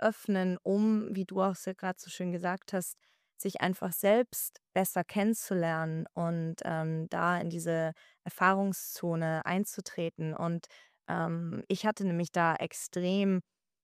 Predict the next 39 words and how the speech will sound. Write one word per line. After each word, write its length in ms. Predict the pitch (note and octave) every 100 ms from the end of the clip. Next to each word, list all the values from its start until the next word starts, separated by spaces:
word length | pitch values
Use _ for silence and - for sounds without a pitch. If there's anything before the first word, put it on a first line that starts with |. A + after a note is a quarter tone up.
| _ F#3+
mm, 520 | F#3 F3+ F3+ E3+ F3+
die 80 | F#3
letzten 420 | E3+ - - F3
Jahre, 480 | F3 E3 E3+ E3+ E3 -
ich 140 | -
war 120 | F#3
so 280 | F3 G3+ C#4+
selektiv, 1080 | A3 E3 D#3 D3 - - D#3+ A3 G4 - _ _ _ _ _ _ -
ähm, 360 | E3+ D#3+ D#3+ D#3+ -
und 300 | F3 F3 F3+
hatte 160 | F#3+ E3
auch 80 |
acht 220 | - E3+ -
Monate 400 | F#3 F3 F3 F3
in 60 |
den 140 | E3+ E3
drei 220 | F3 E3
Jahren, 320 | E3 E3 D#3+
dass 180 | E3 -
ich 100 | -
komplett, 540 | F#3 F3 - F#3 - -
ähm, 340 | F3 E3 E3 E3
celibate 520 | - A3+ F#3 D#3+ F3
war. 240 | C#3+ G3 - - _ _
Und, 420 | - E3+ E3+ E3+ F3+ -
ähm, 420 | E3 D#3+ D#3+ E3
da 80 | F3+
hab 60 |
ich 60 | F3+
mir 120 | -
auch 80 | G#3+
gedacht, 220 | G#3 G3+ -
das 160 | G3+
is 300 | G3+ G#3 - -
also 320 | B3 C4+ -
not 200 | A#3 F3+ -
the 60 | F#3
way, 460 | E3 D#3+ E3 E3 E3 _ _ -
weil 640 | F3 E3+ E3+ E3+ E3 D#3+